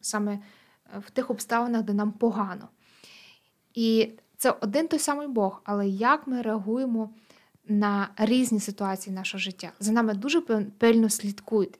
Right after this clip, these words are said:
І хотілося б запитати кожного із вас, а як ви реагуєте на обставини, які дуже сильно стрясають ваше життя? Якщо це є світло, то ви на правильній дорозі. А,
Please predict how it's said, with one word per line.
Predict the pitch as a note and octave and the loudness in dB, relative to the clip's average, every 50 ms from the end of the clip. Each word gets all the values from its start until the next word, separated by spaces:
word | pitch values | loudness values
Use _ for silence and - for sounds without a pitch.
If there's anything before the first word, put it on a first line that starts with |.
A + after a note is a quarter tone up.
| _ - | _ -10
І | G#3+ G#3 G3+ G3+ G3+ G3+ - _ _ _ _ _ _ _ - _ _ _ | -6 -2 -2 -2 -2 -4 -8 _ _ _ _ _ _ _ -20 _ _ _
хотілося | - - A3+ - A#3+ B3+ C4 B3 - A#3+ A3 | -20 -10 -2 0 2 2 2 2 2 -2 -2
б | G3+ - - - - - _ _ - | -2 -6 -16 -20 -20 -20 _ _ -8
запитати | A3 A3 G#3+ - A3 A3 A#3+ A#3 A#3+ A#3 A3+ | -6 -6 -4 -4 -2 0 0 0 0 -2 -4
кожного | - - B3 B3+ B3 B3 A#3 A3+ A#3 A3+ - _ - | -6 -4 -4 -2 0 0 0 -2 -2 -4 -8 _ -8
із | A3 G#3 G#3 G3+ - - - | -6 -6 -6 -8 -12 -12 -10
вас, | G#3+ G#3 G3 E3+ F#3 - - - | -8 -8 -6 -6 -6 -6 -6 -4
а | G#3+ | -2
як | G#3 A3 A3 A3 A3+ | 0 0 0 0 2
ви | A#3+ C4+ | 4 4
реагуєте | B3+ A3 G#3 G#3 F3+ G3+ G3 F#3+ G3 G3 | 6 6 4 2 2 0 0 0 -2 -6
на | F#3+ F#3+ - | -8 -6 -8
обставини, | - G3 - - - G#3+ G#3 G#3 G#3 G3 F#3+ F3+ | -10 -8 -8 -4 0 0 0 0 0 -4 -8 -10
які | F#3 F#3 - - G3 F#3+ - | -14 -14 -12 -12 -12 -10 -10
дуже | G3+ A3+ A3+ C4 | -10 -8 -6 -4
сильно | B3 - A3+ G#3+ G#3 G#3+ A#3 A#3 A3+ | -4 -2 -2 -2 -2 -4 -6 -6 -8
стрясають | - - - - A3 G3 - - G3+ F#3 F#3 F#3+ G3 - - - | -10 -10 -6 -2 0 2 4 4 2 2 0 -2 -6 -6 -8 -4
ваше | - G#3+ G#3 - - | 0 0 0 2 0
життя? | G#3+ G3+ G#3 G3+ - A3 G#3+ A#3 A#3 - - - - - - - - - - - - - - _ _ - | -2 -2 -4 -4 -4 -2 -2 -2 -4 -6 -12 -20 -20 -20 -20 -20 -20 -20 -20 -20 -20 -20 -20 _ _ -4
Якщо | G#3+ G#3+ A3 A3 - - - - - A#3+ A#3+ A#3 A#3 A3+ G#3+ G3+ G#3+ A3 - | 0 0 0 2 0 -2 -2 0 0 2 4 6 6 4 2 0 -6 -8 -4
це | - - A3+ | 0 0 2
є | G#3+ G#3+ G#3+ G#3 | 2 2 2 2
світло, | - - - G#3+ B3 C#4 - - A#3+ G#3 G3 G3 - - _ _ _ - - - - _ _ _ | 2 0 2 0 -2 -2 -2 -2 -2 -2 -2 -2 -6 -14 _ _ _ -20 -20 -20 -20 _ _ _
то | - A3 G#3 G3+ G3+ G3+ G3 F#3+ - _ _ _ _ _ _ _ _ _ _ _ _ - | 2 4 6 6 6 4 2 -2 -8 _ _ _ _ _ _ _ _ _ _ _ _ 0
ви | G#3+ A3+ A3+ | 2 4 4
на | G#3+ G3+ | 4 4
правильній | G#3 - G#3 G#3 G#3 G#3 G3+ G3+ G3 | 2 2 2 4 4 2 0 0 0
дорозі. | G3+ A3 G3 F#3 F#3 F#3+ F3+ - F#3+ F3 - - - - - - - - _ - | 0 0 0 0 -2 -2 -2 -2 -6 -6 -8 -14 -18 -20 -20 -20 -20 -20 _ -12
А, | G3+ G3+ G3+ G3 | -8 -8 -6 -8